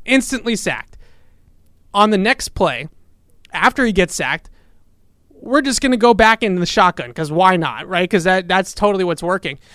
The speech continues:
So we go back into the shotgun, holding penalty. Second and twenty-seven. So you just had a positive drive where you get into Jets territory. I think it's, like, first and ten from the Jets'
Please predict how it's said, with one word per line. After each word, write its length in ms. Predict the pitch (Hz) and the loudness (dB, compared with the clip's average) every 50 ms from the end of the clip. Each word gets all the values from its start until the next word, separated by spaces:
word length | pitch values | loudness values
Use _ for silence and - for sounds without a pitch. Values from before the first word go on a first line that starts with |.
| - - - | -20 -18 -4
So 160 | - 214 202 | 2 2 4
we 80 | 214 | 4
go 160 | 190 233 247 240 | 4 4 4 4
back 280 | 202 240 226 247 240 269 | 4 4 2 2 2 -2
into 100 | 247 240 | -4 -4
the 80 | 226 | -4
shotgun, 500 | - - 226 214 220 214 208 185 175 165 - _ _ _ _ | -2 2 2 2 2 2 -2 -4 -6 -6 -10 _ _ _ _
holding 380 | - - 220 240 240 220 202 180 | -4 0 2 2 2 2 0 0
penalty. 440 | - 175 151 135 117 - - - _ _ | -2 -4 -6 -6 -10 -16 -20 -20 _ _
Second 440 | - - - - 269 254 - 277 233 247 | -10 -6 0 2 2 2 2 0 -2 0
and 140 | 262 247 185 | 0 0 0
twenty-seven. 640 | - 233 233 233 233 214 - - 202 185 160 117 - _ - - - - - - - - - | 0 0 2 2 2 2 2 2 2 2 0 -4 -14 _ -20 -20 -20 -20 -20 -20 -20 -20 -4
So 140 | - - 220 | 2 4 4
you 180 | 233 240 247 | 6 6 4
just 220 | 226 294 294 - - | 4 2 0 0 0
had 200 | 233 233 247 240 | 0 0 0 0
a 120 | 226 214 | 0 -2
positive 800 | 208 - - 214 208 220 233 226 208 226 226 220 220 208 196 196 - - - | -2 -4 -2 0 2 2 2 0 -2 -4 -4 -2 -4 -4 -6 -10 -18 -20 -14
drive 500 | - 180 175 170 156 117 110 131 - - - - - - - - | -6 -4 -2 -2 -2 -4 -6 -10 -18 -18 -14 -12 -10 -10 -8 -4
where 120 | - 170 170 | 0 2 2
you 140 | 170 175 165 | 2 2 0
get 200 | 143 190 214 240 | 0 0 0 0
into 160 | 254 240 254 | -2 -4 -4
Jets 320 | 202 196 208 208 202 - - | -2 0 0 0 0 -2 -2
territory. 400 | - 196 196 185 - 196 190 175 | -2 0 0 0 -2 -2 -2 -2
I 40 | |
think 140 | 165 196 185 | -2 -2 -4
it's, 100 | 175 - | -6 -6
like, 140 | 175 147 - | -8 -10 -10
first 340 | _ - 202 220 240 - - | _ -8 -6 -6 -6 -6 -6
and 140 | 233 208 - | -8 -6 -2
ten 180 | - 214 214 - | -2 -2 -2 -2
from 180 | 196 190 170 | -6 -6 -6
the 60 | 165 | -6
Jets' 340 | 151 147 185 175 - - - | -6 -6 -6 -6 -8 -10 -12